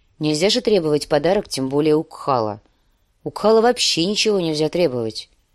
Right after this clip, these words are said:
«Но нельзя заставлять его ждать».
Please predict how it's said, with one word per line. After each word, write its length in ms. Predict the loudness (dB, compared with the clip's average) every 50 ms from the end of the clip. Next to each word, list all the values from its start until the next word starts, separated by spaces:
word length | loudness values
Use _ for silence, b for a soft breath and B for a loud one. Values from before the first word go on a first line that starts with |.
| _ _ _ _ _ _ _ _ _ _ _ _ _ _ _ _ _ _
«Но 240 | -10 -6 -4 -4 -4
нельзя 480 | -4 -4 -4 -4 -4 -4 -2 -2 -2 -2
заставлять 600 | -4 -6 -6 -4 -4 -4 -2 -4 -4 -4 -4 -4
его 180 | -2 -2 -2
ждать». 480 | -4 -4 -2 -2 -4 -4 -6 -12 -18